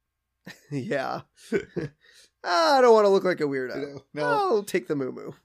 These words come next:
Speaker 2: All right. So this week we start,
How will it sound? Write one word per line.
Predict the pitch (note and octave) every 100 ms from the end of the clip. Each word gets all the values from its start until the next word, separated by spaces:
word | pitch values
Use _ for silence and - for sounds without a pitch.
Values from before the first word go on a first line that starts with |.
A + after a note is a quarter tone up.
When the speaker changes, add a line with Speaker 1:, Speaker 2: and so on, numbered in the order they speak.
| _
Speaker 2:
All | G3+ A#3+ A3+ F#3+
right. | E3+ E3 C#3 C3+
So | - - - B3+ A#3+ F3 D3+
this | A#2+ A#2 D3 F3 -
week | D#3+ G3+ C#4+ - - -
we | D3 C#3+ C3+
start, | - - - F3+ E3+ E3+ - -